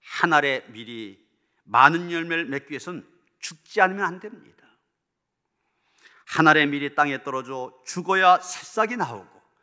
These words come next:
그 한 알의 씨가 썩어질 때 많은 열매를 맺게 됩니다.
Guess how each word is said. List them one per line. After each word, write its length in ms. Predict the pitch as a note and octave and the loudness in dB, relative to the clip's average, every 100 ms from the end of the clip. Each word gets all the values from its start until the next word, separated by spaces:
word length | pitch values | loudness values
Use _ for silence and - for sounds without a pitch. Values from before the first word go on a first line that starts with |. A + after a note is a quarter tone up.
| _ _ - | _ _ -4
그 200 | - A#3 | 2 4
한 220 | - G3+ | 4 2
알의 180 | G3 F#3 | 0 0
씨가 300 | - F#3 F3+ | -4 -8 -8
썩어질 800 | - B3+ A#3+ G#3+ C3 A#2+ - - | 0 0 4 2 2 -6 -10 -12
때 260 | F#2+ D#2+ _ _ | -12 -14 _ _
많은 500 | A2+ B2 A#2+ A2+ G2+ | 4 4 2 -8 -16
열매를 540 | F#2+ E2+ F2+ D3 F3 - | -18 -16 -14 -16 -16 -20
맺게 300 | A#2+ - A#3 | -20 -16 -16
됩니다. 560 | C4+ G#3 _ _ _ | -16 -20 _ _ _